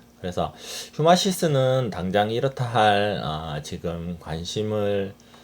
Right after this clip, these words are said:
크게 가져야 될 종목은 아니지만 일단은,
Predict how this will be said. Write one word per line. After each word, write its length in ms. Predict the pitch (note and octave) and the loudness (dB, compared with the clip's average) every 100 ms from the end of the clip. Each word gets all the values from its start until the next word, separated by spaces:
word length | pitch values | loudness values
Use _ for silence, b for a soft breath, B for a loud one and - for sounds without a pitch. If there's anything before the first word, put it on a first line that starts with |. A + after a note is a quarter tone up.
| B B - | B B -14
크게 300 | - D3 C3+ | 0 2 2
가져야 400 | - G2 A2 A2 | 2 4 4 6
될 180 | G2+ | 2
종목은 460 | F#2 F2 G2+ G#2 F#2+ | 2 -2 0 2 0
아니지만 640 | D#2 E2+ F2 F2 D2+ D2 D#2+ - | 0 -4 -4 -4 -4 -6 -10 -16
일단은, 640 | E2 D#2+ F2+ E2+ E2 D#2+ | -16 -6 -2 -2 -4 -8